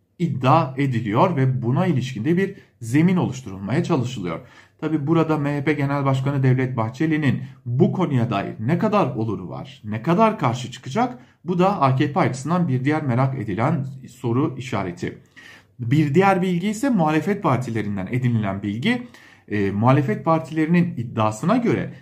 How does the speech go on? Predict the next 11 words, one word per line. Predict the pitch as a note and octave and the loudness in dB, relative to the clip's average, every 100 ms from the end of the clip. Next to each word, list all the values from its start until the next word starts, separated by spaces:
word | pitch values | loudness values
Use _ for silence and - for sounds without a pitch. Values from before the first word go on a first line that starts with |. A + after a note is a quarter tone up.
| - | -14
güvenlik | A2+ B2+ D3+ E3 C#4+ - | 2 6 6 6 4 4
bürokrasisi | G3+ C3 A2 G2+ - - | 0 2 -2 -8 -12 -12
için, | A2+ - G#2+ - | -12 -10 -16 -14
içinden | A#2 G2+ F2+ E2 - | -10 -8 -6 -10 -8
kendilerine | - A#2+ C3+ C#3+ F3 F#3+ B3 | 2 6 6 6 4 6 4
aktarılan, | - F#3+ F3 - D3 G#2+ E2 E2+ - | 4 2 0 -2 0 0 -2 -8 -8
malum | A2+ A#2+ A#2+ | -2 -2 -2
son | - C3+ B2+ | -2 2 4
dönemde | A2+ G#2+ A#2 G3 G3 - - _ | 2 0 2 2 0 -8 -20 _
muhalefet | - A2+ A2+ A#2 A#2 | 0 0 2 -2 -2
partilerine | G#2+ G#2+ G#2+ G#2 A2 F#3 G#3+ | -4 -2 -2 -2 0 0 -2